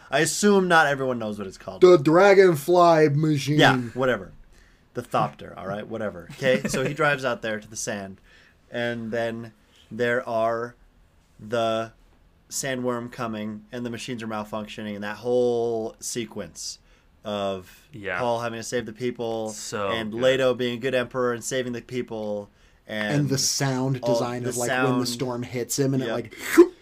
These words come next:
Speaker 2: it's just, it's
Speaker 1: And then
Speaker 2: crazy.
Speaker 1: the actual
Speaker 3: Perfect.
Speaker 1: physical presence, and then you've got Josh Brolin going out there and saving him.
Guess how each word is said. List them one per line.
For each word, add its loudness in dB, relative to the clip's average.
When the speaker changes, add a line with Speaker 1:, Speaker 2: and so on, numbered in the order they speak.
Speaker 2:
it's -2
just, -4
it's -4
Speaker 1:
And -8
then -8
Speaker 2:
crazy. -6
Speaker 1:
the 0
actual -4
Speaker 3:
Perfect. -12
Speaker 1:
physical -10
presence, -10
and -16
then -10
you've -14
got -10
Josh -12
Brolin -10
going -12
out -14
there -14
and -16
saving -14
him. -20